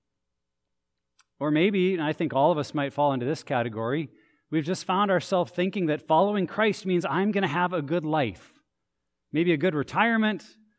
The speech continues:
I'm gonna have a lot of peace or comfort or joy, and anytime I find myself in a circumstance that is not good, I may find that my expectations of what God would do or how Jesus would help me are not being met.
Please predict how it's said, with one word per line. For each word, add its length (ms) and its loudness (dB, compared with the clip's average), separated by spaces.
I'm 120 -2
gonna 120 0
have 140 4
a 40 0
lot 180 2
of 100 -6
peace 460 -2
or 180 -4
comfort 480 -2
or 160 -2
joy, 460 0
and 160 -2
anytime 560 0
I 80 4
find 320 -2
myself 480 0
in 80 -2
a 20 -6
circumstance 800 -4
that 140 -4
is 160 -2
not 360 0
good, 500 2
I 60 -10
may 180 0
find 380 0
that 100 -4
my 140 0
expectations 920 -4
of 60 -6
what 160 -6
God 280 4
would 180 -4
do 220 -2
or 100 0
how 160 2
Jesus 360 -6
would 100 -4
help 240 2
me 320 -2
are 140 -2
not 520 0
being 580 -2
met. 360 -6